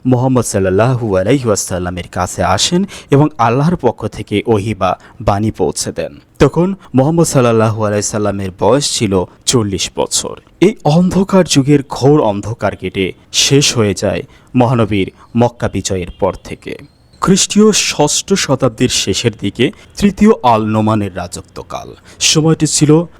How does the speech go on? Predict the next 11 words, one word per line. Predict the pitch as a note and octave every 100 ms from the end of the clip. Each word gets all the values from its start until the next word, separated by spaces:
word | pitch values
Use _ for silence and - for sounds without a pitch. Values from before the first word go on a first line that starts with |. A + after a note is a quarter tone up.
| -
পাঁচশো | G#2 - - A2
আশি | F#2+ G2+ - G#2+
খ্রিস্টাব্দ। | - F#2+ - - - - - - - -
এ | F#3
সময়টা | G#3 A3 A3 A3
ছিল | G#3+ - D3+ D#3+
অনেক | B2 A#2+ -
বেশি | G#2+ G2+ - F#2+
উত্তাল, | F2+ - - - - -
কেননা | - F3+ C3 E3+ - - -
পাঁচশো | A#2+ B2+ -